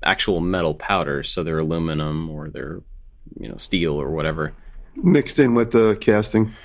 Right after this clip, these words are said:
Speaker 2: positive.
Speaker 1: Yeah. On, well, yeah, dusted on the inside of the mold.
Speaker 2: Hmm.
Speaker 1: And those things come out of the mold just looking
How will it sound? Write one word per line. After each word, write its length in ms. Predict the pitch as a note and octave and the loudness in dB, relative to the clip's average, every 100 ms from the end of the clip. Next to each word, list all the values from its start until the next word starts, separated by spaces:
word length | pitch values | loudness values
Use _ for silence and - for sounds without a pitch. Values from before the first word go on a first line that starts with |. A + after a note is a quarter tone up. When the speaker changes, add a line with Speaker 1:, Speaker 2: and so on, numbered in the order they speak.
| - | -2
Speaker 2:
positive. 300 | G#2+ G#2+ C#3+ | 2 6 6
Speaker 1:
Yeah. 180 | G2 F2 - | 6 2 4
On, 200 | B2+ C3 | 4 6
well, 340 | C#3 A#2+ G#2+ - - - | 4 6 4 -2 -16 -2
yeah, 320 | C3 G2+ F2 F#2+ A2 | 4 4 2 -4 2
dusted 540 | A#2+ - E2 D2 - - | 2 2 -4 -4 -6 -6
on 140 | G#2+ | 0
the 100 | G2 | 2
inside 300 | F#2+ F#2 F#2+ | 2 2 -2
of 60 | D#2+ | -2
the 60 | E2+ | -2
mold. 320 | F2 E2 D#2 | -2 -2 2
Speaker 2:
Hmm. 200 | G3 C3+ - - - - - | 4 4 0 -14 -18 -14 0
Speaker 1:
And 80 | A2+ | 2
those 140 | A#2 | 4
things 180 | C3+ A#2 | 2 0
come 200 | - G#2+ | 0 2
out 160 | G#2 | 2
of 60 | G2+ | 2
the 80 | F#2+ | 0
mold 320 | F#2+ B2 E2+ | 0 0 -2
just 200 | F2 - | -6 -6
looking 580 | F2+ F#2+ G#2 F#2+ F#2 F#2 | -2 0 0 0 -2 -6